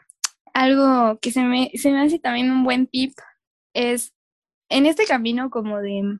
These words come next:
del autoconocimiento y así, pues, pode-, podemos ver que hay personas que son más autorreguladas y personas que trabajan mejor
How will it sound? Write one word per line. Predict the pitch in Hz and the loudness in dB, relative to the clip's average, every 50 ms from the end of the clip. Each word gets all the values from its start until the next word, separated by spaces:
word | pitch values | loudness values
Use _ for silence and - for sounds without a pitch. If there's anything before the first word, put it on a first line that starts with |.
| _ _ _ _ _ _ _ _ _ _ _ _ _ _ _ _ _ - | _ _ _ _ _ _ _ _ _ _ _ _ _ _ _ _ _ -6
del | - 294 240 262 247 | 0 2 4 4 4
autoconocimiento | 247 240 233 226 233 233 226 226 226 220 214 226 226 262 247 240 240 240 233 254 254 | 4 2 2 2 2 0 2 2 2 2 2 2 2 2 4 4 4 4 4 2 2
y | 247 233 | 2 2
así, | 233 226 - - 254 269 359 466 - _ _ _ _ _ - - - - _ _ _ _ _ _ _ _ _ _ | 0 -2 -2 -2 -2 0 -2 -2 -4 _ _ _ _ _ -20 -20 -20 -20 _ _ _ _ _ _ _ _ _ _
pues, | - 277 285 269 - | 0 0 0 0 0
pode-, | - 311 311 320 330 330 - - - - _ _ _ _ _ | 0 0 2 2 2 0 -2 -6 -14 -20 _ _ _ _ _
podemos | - 285 294 311 302 311 339 311 | -2 0 2 2 2 0 0 0
ver | 294 294 285 277 - | 0 -2 -2 -2 -4
que | - 269 | -4 -4
hay | 262 262 262 254 - _ _ _ | -4 -4 -4 -6 -10 _ _ _
personas | - 240 233 233 254 247 240 240 247 269 - | -4 -4 -4 -2 -2 -2 0 0 -2 -2 -4
que | - 226 214 | -8 -8 -4
son | 233 233 226 226 | 0 0 2 2
más | 233 233 233 233 226 220 226 226 - - - - - - _ _ _ _ _ _ _ - | 4 4 4 4 2 2 0 -2 -6 -8 -10 -12 -16 -20 _ _ _ _ _ _ _ -2
autorreguladas | - 233 226 214 - - 220 214 220 220 214 214 233 240 254 277 269 247 233 240 339 370 - _ _ _ _ - | 0 0 0 0 -2 -2 -2 0 0 0 2 2 2 4 4 4 4 4 2 2 0 -4 -8 _ _ _ _ -6
y | - 233 208 | -6 -6 -4
personas | - - 220 214 - 233 226 226 226 240 247 - - | -2 -2 -2 0 0 0 0 0 0 -2 -4 -6 -4
que | - 220 220 214 214 208 - | 0 0 2 2 0 -2 -2
trabajan | - 220 220 220 220 226 226 240 233 | 0 2 2 4 4 4 2 2 2
mejor | 240 247 247 - - 262 247 247 254 | 2 0 0 0 2 2 2 2 0